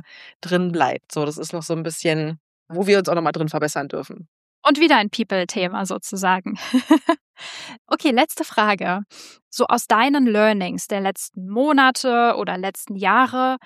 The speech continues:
Speaker 2: einen Punkt oder einen Tipp, den du, ja, anderen Teamleads oder C M Os mitgeben würdest, ja, zu dem ganzen Thema,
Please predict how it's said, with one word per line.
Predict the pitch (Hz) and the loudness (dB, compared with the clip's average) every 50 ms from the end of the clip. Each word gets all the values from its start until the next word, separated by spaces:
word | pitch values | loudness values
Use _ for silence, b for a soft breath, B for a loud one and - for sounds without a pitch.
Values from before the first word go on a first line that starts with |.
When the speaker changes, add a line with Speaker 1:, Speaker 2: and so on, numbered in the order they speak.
| B B B B B B _ | B B B B B B _
Speaker 2:
einen | - - 196 202 226 285 285 277 277 277 262 262 254 254 247 - | 0 2 2 4 4 4 4 4 4 4 4 4 4 2 2 -2
Punkt | - - 269 269 269 277 269 254 | -2 0 2 4 4 4 2 0
oder | - - 202 190 - - | -2 -2 -2 0 0 0
einen | 196 214 240 240 240 - | 0 2 2 0 0 -2
Tipp, | - - 262 277 - _ _ _ | -2 0 0 0 0 _ _ _
den | - 220 226 233 220 208 | 0 2 2 2 0 -2
du, | 214 214 214 214 214 214 214 214 208 214 B B B B B B B _ _ | -4 -4 -4 -2 0 2 2 2 0 -2 B B B B B B B _ _
ja, | - 190 180 180 | -4 -2 0 2
anderen | - - 208 233 247 247 240 | 2 2 4 4 4 4 4
Teamleads | 233 - - 240 220 220 214 220 220 220 - - | 2 0 0 2 2 2 2 0 -2 -2 -4 -4
oder | - 214 196 208 | -4 -2 -2 -2
C | 202 - - 220 | -2 -2 0 0
M | 202 202 202 - | 0 0 2 2
Os | - 208 214 202 - - | 0 0 0 0 -2 -2
mitgeben | 208 240 - _ - - 220 233 220 220 208 185 | -2 -2 -2 _ -2 0 2 4 4 2 2 2
würdest, | 202 208 208 208 214 214 240 269 - - - - B B B B B B B B B B _ | 2 2 2 4 4 4 2 2 0 -4 -6 -8 B B B B B B B B B B _
ja, | 202 185 170 170 - | 0 0 0 0 -2
zu | - - | -4 -2
dem | 202 208 208 | 0 0 2
ganzen | 202 208 220 - - 220 | 0 0 0 -2 -4 -4
Thema, | - - - 220 208 196 196 185 180 180 185 | -4 -4 -2 -2 0 0 0 0 0 0 -2